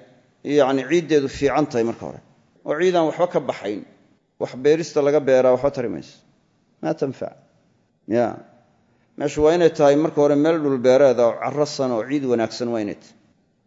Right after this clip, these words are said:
"والبلد الطيب يخرج نباته بإذن ربه." Hadda ma aragtaa? Marka waxa weeye, beledku hadduu tayyib yahay, ciiddu hadday tayyibato wanaagsan tahay, waa meel wax ka bixi karaan. Wixii lagu beeraaba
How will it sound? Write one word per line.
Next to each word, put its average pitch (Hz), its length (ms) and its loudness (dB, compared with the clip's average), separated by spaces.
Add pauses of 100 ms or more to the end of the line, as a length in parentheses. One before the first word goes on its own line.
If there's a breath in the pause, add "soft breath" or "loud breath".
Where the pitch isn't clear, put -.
"والبلد 131 380 2
الطيب 143 460 2
يخرج 139 380 0
نباته 127 540 2
بإذن 135 340 -2
ربه." 117 360 0 (680)
Hadda 113 140 -6
ma 143 120 0
aragtaa? 90 280 -8 (540)
Marka 135 300 0
waxa 135 160 0
weeye, 139 140 2
beledku 156 360 2
hadduu 139 240 0
tayyib 147 340 2
yahay, 135 260 2 (160)
ciiddu 151 280 -2
hadday 135 260 2
tayyibato 147 680 0
wanaagsan 143 440 0
tahay, 160 320 2 (840)
waa 151 120 2
meel 185 380 6
wax 170 160 4
ka 190 100 2
bixi 175 240 -2
karaan. 165 380 4 (840)
Wixii 156 180 0
lagu 160 180 0
beeraaba 147 500 6